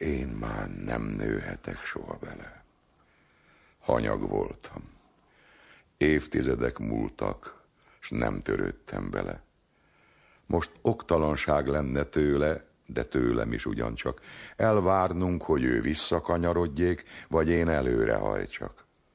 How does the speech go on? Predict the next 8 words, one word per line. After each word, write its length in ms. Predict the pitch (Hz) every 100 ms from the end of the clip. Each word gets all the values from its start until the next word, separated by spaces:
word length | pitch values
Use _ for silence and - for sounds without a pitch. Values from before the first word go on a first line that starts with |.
| _ _ _ _ _ _ _ _ _ _
Azt 280 | - 87 - - _
tehetem 580 | 67 71 60 67 64 62
tehát 380 | - 62 64 64
csupán, 600 | - 71 - 67 64 64 - _ _ _ _ -
hogy 140 | - 73
mint 220 | 82 76
vándorló 680 | 113 101 67 73 62 64 67
idegen, 640 | - 69 71 65 67 64